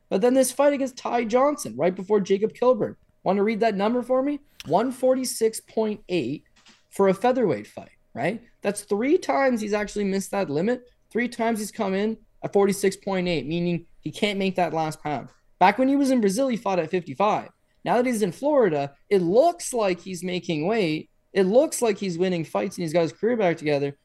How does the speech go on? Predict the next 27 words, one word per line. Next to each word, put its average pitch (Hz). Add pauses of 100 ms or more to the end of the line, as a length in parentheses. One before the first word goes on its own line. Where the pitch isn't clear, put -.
(120)
He's 185
actually 269
missed 233
weight 214
in 165
three 208
of 190
those 175
four 175
fights. 143 (480)
Now, 202
the 190
only 269
reason 247
that 190
that's 196
important 190
to 175
me 139 (180)
is 147
because 175
he's 175
taking 214
the 240
Joanderson 202
Brito 196
fight 147